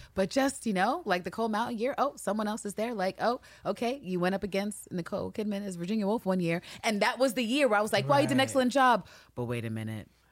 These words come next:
Speaker 2: Right,
Speaker 1: As Virginia
Speaker 2: right.
Speaker 1: Woolf, she did better. So I feel like this is her thing where, like Amy Adams, where her fans are like, "When will she win and not just be nominated?" I really feel intensely in my soul that this is, um,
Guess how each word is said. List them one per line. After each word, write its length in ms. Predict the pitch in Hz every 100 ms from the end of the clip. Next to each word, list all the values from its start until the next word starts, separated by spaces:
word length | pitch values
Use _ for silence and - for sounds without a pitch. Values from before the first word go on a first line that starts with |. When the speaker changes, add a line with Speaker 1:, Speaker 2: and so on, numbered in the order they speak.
| _
Speaker 2:
Right, 360 | 170 170 143 131
Speaker 1:
As 120 | 131
Virginia 340 | 170 160 147 139
Speaker 2:
right. 40 |
Speaker 1:
Woolf, 160 | 139 139
she 80 | 151
did 160 | 151 143
better. 220 | 147 147
So 300 | 226 202 190 - - -
I 180 | 170
feel 240 | 208 240 220
like 380 | 208 190 185 -
this 180 | 170
is 140 | 175 160
her 480 | - 156 156 165 180 -
thing 300 | 139 143 156
where, 180 | 135 127
like 280 | 117 139 -
Amy 220 | 135 131
Adams, 360 | 127 131 139
where 100 | 127
her 120 | 123 127
fans 260 | 123 131
are 40 | 143
like, 160 | 185
"When 100 | 349 440 466 440
will 120 | 415
she 220 | 415 415
win 320 | 339 359 359 339
and 100 | 311
not 160 | 302
just 160 | 311 254
be 80 | 269
nominated?" 540 | 254 254 233 202 175 - - - -
I 160 | 160 156
really 560 | 135 151 143 131 127 - -
feel 240 | - 135
intensely 500 | 120 127 123 117 117
in 80 | 113
my 140 | 110
soul 360 | 113 - 90 78
that 160 | 139 131
this 240 | 117 -
is, 420 | 85 - - - - -
um, 540 | 135 139 131 139 139